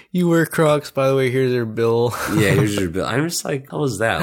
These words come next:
Speaker 2: Like, leave me
Speaker 1: Uh,
Speaker 2: alone for wearing my Crocs.
Speaker 1: did you
Speaker 2: I
Speaker 1: see,
Speaker 2: like my Crocs.
Speaker 1: did you see the, uh, the guy who made Crocs gloves, and then he,
Speaker 2: That's
Speaker 1: uh, he got a cease and desist <laughs> from them?
Speaker 2: Did he really?
Speaker 1: Yeah. I think it was because he called them Crocs gloves instead of some generic name for it, but
Speaker 2: Gator gloves?
Speaker 1: Yeah.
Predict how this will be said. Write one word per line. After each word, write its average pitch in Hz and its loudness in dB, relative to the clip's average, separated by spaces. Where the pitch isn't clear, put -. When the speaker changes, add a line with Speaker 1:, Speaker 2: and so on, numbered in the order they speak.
Speaker 2:
Like, 82 -4
leave 113 -2
me 120 2
Speaker 1:
Uh, 120 2
Speaker 2:
alone 113 0
for - -8
wearing 78 -6
my 76 -6
Crocs. - -10
Speaker 1:
did 123 -2
you 127 2
Speaker 2:
I 147 2
Speaker 1:
see, 156 2
Speaker 2:
like 131 0
my 78 -4
Crocs. - -10
Speaker 1:
did 131 0
you 135 2
see 139 0
the, 131 2
uh, 123 2
the 117 -4
guy 117 0
who 120 -4
made 110 -2
Crocs - -4
gloves, 120 -2
and 110 -4
then 107 0
he, 120 0
Speaker 2:
That's 110 4
Speaker 1:
uh, - -4
he 120 0
got 123 4
a - 0
cease 117 -2
and 120 -2
desist - -2
<laughs> - -6
from 147 2
them? 147 2
Speaker 2:
Did 95 0
he 147 6
really? 104 2
Speaker 1:
Yeah. 117 2
I 151 -2
think 165 2
it - 2
was 156 2
because 143 2
he 135 4
called 120 0
them 110 -4
Crocs 104 -2
gloves 104 -4
instead 107 -2
of 104 -6
some 101 -4
generic 98 -4
name 104 -4
for 104 -4
it, 101 -12
but 101 -4
Speaker 2:
Gator 90 -2
gloves? 110 -2
Speaker 1:
Yeah. 104 0